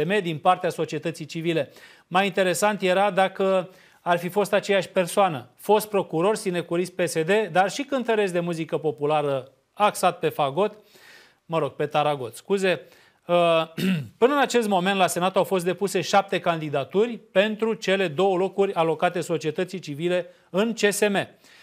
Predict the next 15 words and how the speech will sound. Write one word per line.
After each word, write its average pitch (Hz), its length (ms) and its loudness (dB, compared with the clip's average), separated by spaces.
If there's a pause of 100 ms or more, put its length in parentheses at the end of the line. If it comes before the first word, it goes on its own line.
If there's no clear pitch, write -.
(140)
Deși 165 300 -2
teoretic 233 460 2
candidații 190 520 2
sunt 185 240 -4
apolitici, 180 840 0
numirea 190 420 0
lor 214 380 2
va 175 160 4
depinde 175 380 -2
exclusiv 180 600 -4
de 190 120 0
înțelegerile 170 680 0
subterane 160 560 -2
dintre 147 260 -4
partide. 156 580 -2